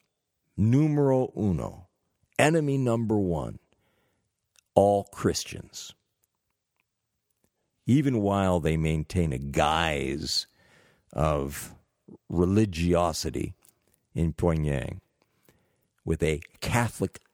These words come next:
church and a Protestant church, and a congregation which they trot out to both locations, <laughs> the same congregation, in order to fool the likes of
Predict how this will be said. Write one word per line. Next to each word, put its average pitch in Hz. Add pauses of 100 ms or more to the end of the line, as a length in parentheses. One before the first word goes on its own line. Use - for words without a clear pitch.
(540)
church - (1300)
and 80
a 82 (120)
Protestant - (100)
church, - (1040)
and 80
a 87
congregation 98 (520)
which -
they 87
trot 95
out 82 (680)
to 113
both 113
locations, 85
<laughs> -
the -
same 127
congregation, 85 (540)
in 113
order 107
to -
fool 104
the 90
likes 80
of 76